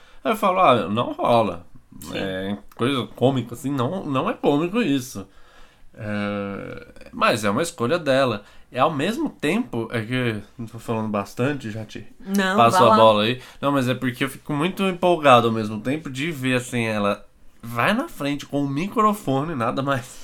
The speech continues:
Speaker 1: <laughs> tá contemporâneo, é, vai lá na frente com o microfone, tira o nariz
Speaker 2: Uhum.
Speaker 1: e fala sobre as dificuldades ali de ser mãe numa, numa ideia de perguntas. Então ela
Speaker 2: Exato.
Speaker 1: fala,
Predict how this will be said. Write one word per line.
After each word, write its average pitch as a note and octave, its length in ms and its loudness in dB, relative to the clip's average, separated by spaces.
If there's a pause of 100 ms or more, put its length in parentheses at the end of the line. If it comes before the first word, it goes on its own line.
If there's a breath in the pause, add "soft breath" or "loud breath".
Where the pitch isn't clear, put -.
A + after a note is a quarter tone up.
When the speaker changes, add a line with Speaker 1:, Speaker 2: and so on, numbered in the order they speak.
Speaker 1:
<laughs> - 180 -18
tá B2+ 80 0
contemporâneo, B2 920 0 (400 loud breath)
é, B2+ 340 0
vai B2+ 280 0
lá C3+ 260 2
na D3 140 -2
frente C3 360 -2
com D3+ 100 -4
o C#3 40 -2
microfone, D3+ 880 -4 (300 soft breath)
tira A#3 420 0
o A3 80 -2
nariz C#3 640 -4 (160)
Speaker 2:
Uhum. D#3+ 200 -14
Speaker 1:
e E3 80 -6
fala D#3+ 640 2
sobre G#3 480 -4
as F#3+ 120 -6
dificuldades G3 720 -4
ali D3+ 180 -4
de D#3 100 -12
ser C#3+ 200 -6
mãe C3+ 280 -2
numa, E3 300 -6 (100)
numa C3+ 460 -4
ideia C3 200 -6
de D#3 100 -10
perguntas. F3 920 -4 (360 soft breath)
Então - 180 -6
ela C#3+ 80 2
Speaker 2:
Exato. C#3+ 60 -6
Speaker 1:
fala, C#3 400 6